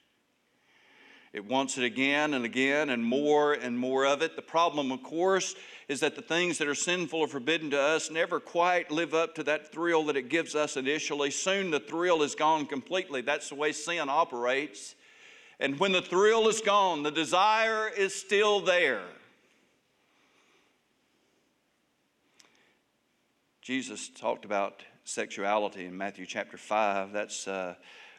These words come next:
what subject had come up. Remember that God isn't against sex.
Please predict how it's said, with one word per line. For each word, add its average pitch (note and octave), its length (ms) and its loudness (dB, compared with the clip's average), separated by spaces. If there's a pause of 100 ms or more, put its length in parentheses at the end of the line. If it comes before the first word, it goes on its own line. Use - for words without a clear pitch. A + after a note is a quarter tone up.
what A2+ 160 -2
subject A2 460 -4
had F#2+ 120 -10
come G#2 220 -10
up. G#2+ 240 -6 (1400)
Remember D#3 420 0
that A2 180 -4
God B2 280 2
isn't A#2 240 -4
against A#2+ 420 -6
sex. C3+ 480 -8